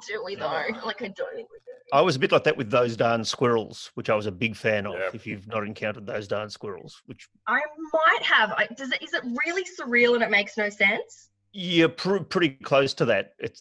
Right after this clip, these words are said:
Speaker 3: like the squirrels in the, one of the ones that we have, like, build their own flying machines and
Speaker 1: Oh,
Speaker 3: off
Speaker 1: okay,
Speaker 3: they go
Speaker 1: no,
Speaker 3: on
Speaker 1: that
Speaker 3: holiday.
Speaker 1: sounds cool. No, Fez has got this stupid squirrel book where it's like,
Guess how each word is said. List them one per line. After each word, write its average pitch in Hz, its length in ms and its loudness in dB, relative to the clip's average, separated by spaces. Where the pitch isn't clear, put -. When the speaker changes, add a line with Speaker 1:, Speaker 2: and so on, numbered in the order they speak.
Speaker 3:
like 131 160 2
the 135 80 -2
squirrels 147 600 4
in 135 80 0
the, 127 80 0
one 113 200 0
of 123 40 2
the 117 60 -2
ones 117 160 0
that - 80 -10
we 117 60 0
have, 107 140 2
like, 113 140 0
build 139 240 -2
their 123 220 4
own 120 140 4
flying 123 420 4
machines 107 540 -4
and 113 260 -6
Speaker 1:
Oh, 247 40 2
Speaker 3:
off 277 340 6
Speaker 1:
okay, - 140 2
Speaker 3:
they 131 120 6
go 127 100 4
Speaker 1:
no, 117 60 8
Speaker 3:
on 113 60 4
Speaker 1:
that 107 60 -4
Speaker 3:
holiday. 113 220 4
Speaker 1:
sounds 104 240 -6
cool. 180 400 -6
No, 190 380 0
Fez 208 280 0
has 214 120 -8
got 208 180 -4
this 175 180 -10
stupid 190 480 -8
squirrel 185 340 -6
book 165 300 -8
where 165 180 0
it's - 200 -10
like, 165 320 -4